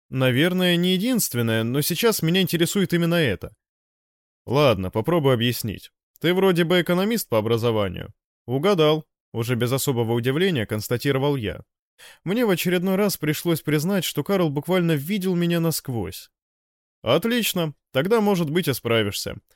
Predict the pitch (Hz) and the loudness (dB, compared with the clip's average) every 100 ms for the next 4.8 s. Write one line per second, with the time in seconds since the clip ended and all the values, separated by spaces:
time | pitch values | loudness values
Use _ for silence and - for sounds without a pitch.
0 | _ _ _ - 127 139 - 240 196 180 | _ _ _ 0 0 2 2 0 2 0
1 | 170 170 180 175 - 196 240 208 - 123 | 2 2 2 0 0 -2 -2 -2 -4 -2
2 | 180 214 165 156 170 180 170 147 101 73 | 0 2 0 0 0 2 2 0 -2 -4
3 | 53 - _ - 127 120 113 110 113 - | -10 -16 _ -4 -2 0 0 0 -2 -2
4 | 202 196 175 160 165 160 147 135 | -2 0 -2 -2 0 0 0 -2